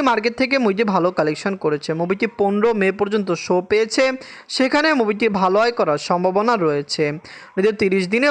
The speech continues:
ওয়ার্ল্ড মার্কেট থেকে আয় করেছে বাইশ লক্ষ টাকা। টোটাল এমএ কালেকশন হলো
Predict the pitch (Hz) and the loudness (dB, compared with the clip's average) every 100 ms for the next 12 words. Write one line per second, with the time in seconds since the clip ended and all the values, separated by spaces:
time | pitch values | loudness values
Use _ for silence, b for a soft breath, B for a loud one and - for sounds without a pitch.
0 | 226 185 180 185 180 180 214 208 175 156 | 2 2 0 0 -2 -2 -2 2 2 2
1 | 180 226 190 156 156 - 170 180 185 208 | 0 0 2 0 0 0 0 0 0 0
2 | 208 254 254 B B B 240 254 254 220 | 2 2 2 B B B 0 2 2 0
3 | 180 180 185 - 254 | 0 0 0 0 0